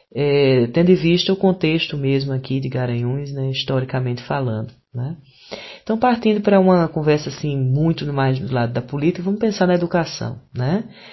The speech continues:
E aí, contextualizando com Garanhuns,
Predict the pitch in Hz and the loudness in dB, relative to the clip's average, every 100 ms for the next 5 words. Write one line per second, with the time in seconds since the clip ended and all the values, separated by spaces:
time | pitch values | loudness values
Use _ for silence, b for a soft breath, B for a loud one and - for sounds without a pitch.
0 | B B B 180 196 240 226 208 202 185 | B B B 4 4 2 2 4 4 4
1 | 165 147 143 143 139 135 135 147 151 208 | 4 2 0 -2 2 4 4 2 2 4
2 | 156 - - | 4 0 -6